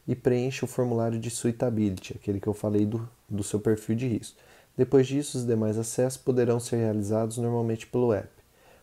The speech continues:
Para acessar sua conta e começar a operar, acesse clear ponto com ponto B R e clique em login, depois utilize os dados abaixo. E aí ele dá o login, senha e assinatura.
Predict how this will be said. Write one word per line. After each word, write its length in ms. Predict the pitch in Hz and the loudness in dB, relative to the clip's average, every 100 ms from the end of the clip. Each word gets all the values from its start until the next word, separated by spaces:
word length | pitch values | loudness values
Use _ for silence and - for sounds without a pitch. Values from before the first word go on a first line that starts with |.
| _ | _
Para 140 | 107 | 0
acessar 400 | 104 - 98 104 | 0 0 -2 -2
sua 200 | 101 104 | 0 -2
conta 360 | 104 - 90 90 | -4 -4 -4 -6
e 40 | |
começar 360 | - 104 98 101 | -4 -2 0 0
a 60 | 101 | 2
operar, 440 | - 113 123 135 | 4 2 2 -2
acesse 500 | - 117 - 113 - | -6 -4 -2 0 -2
clear 240 | 120 107 104 | -4 -2 -2
ponto 260 | - 95 | -2 -6
com 160 | - 104 | -6 -6
ponto 240 | 92 98 | -4 -4
B 100 | 104 | 0
R 240 | 120 139 156 - - _ | 2 2 -4 -18 -20 _
e 80 | 120 | -6
clique 340 | 120 117 117 | 0 -2 0
em 20 | 123 | 2
login, 520 | 131 135 113 131 135 | 4 4 0 -2 -4
depois 440 | - 131 123 123 123 | -2 0 2 0 0
utilize 420 | - 117 117 117 | -2 0 0 0
os 100 | 117 | -2
dados 300 | 120 113 123 | -2 -2 2
abaixo. 500 | 131 104 92 92 - _ | 2 0 -4 -10 -18 _
E 120 | - 101 | -4 2
aí 140 | 101 | 2
ele 140 | 104 | 2
dá 160 | 113 92 | 0 -2
o 80 | 92 | 0
login, 460 | 101 107 113 139 | 0 0 -2 -4
senha 540 | 135 - 123 131 143 139 | -4 -4 -2 -2 -4 -4
e 140 | 123 | -2
assinatura. 760 | 127 131 - 123 131 - 95 | -2 -4 -4 -4 -4 -4 -4